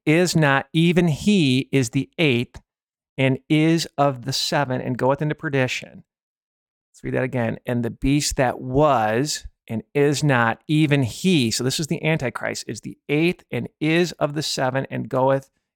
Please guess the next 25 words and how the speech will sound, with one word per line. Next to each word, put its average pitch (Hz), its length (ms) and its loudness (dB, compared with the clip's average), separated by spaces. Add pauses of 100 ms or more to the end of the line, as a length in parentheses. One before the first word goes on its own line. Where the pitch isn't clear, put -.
(160)
into 147 320 -4
perdition." 135 420 -4
So - 140 -6
if 127 120 -8
you 139 60 -8
think 208 220 -2
about 190 240 0
the 156 120 -2
Antichrist, 123 1160 -6 (160)
how 175 420 0 (720)
could 151 140 -8
he 147 80 -2
exist 139 380 -4
at 165 100 -2
one 139 160 2
time, 117 500 -6
be 127 120 -10
dead, 117 480 -2 (360)
and 120 140 -6
then 123 160 0
be 127 220 -2
brought - 360 -8
back? 180 460 -4 (1300)
Right? 147 300 -2
This 139 460 -2